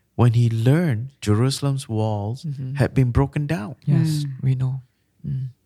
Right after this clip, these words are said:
Speaker 1: leaving the Israelites vulnerable and disgraced. So think about, why did he pray and fast? Why?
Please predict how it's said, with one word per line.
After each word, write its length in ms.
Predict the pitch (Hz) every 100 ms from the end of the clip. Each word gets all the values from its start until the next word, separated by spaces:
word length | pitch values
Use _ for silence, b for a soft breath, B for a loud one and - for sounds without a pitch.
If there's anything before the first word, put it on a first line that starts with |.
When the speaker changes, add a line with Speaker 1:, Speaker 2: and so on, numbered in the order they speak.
| _
Speaker 1:
leaving 480 | 113 147 185 202 196
the 80 | 131
Israelites 500 | 143 - 151 143 -
vulnerable 800 | - 107 110 113 110 113 110 -
and 160 | 92 87
disgraced. 800 | 82 - - 82 80 - - - _ _ _ _ _ _ _ _ B B B B B B _ _ _ -
So 320 | - 160 160 - _ _ _ _ _ _ _ _ _ _
think 240 | 202 220
about, 340 | 151 120 - -
why 480 | 101 92 95 156 220
did 220 | 208 -
he 100 | 127
pray 280 | - 135 135
and 100 | 107
fast? 460 | - 120 87 - - _ _
Why? 340 | 135 160 123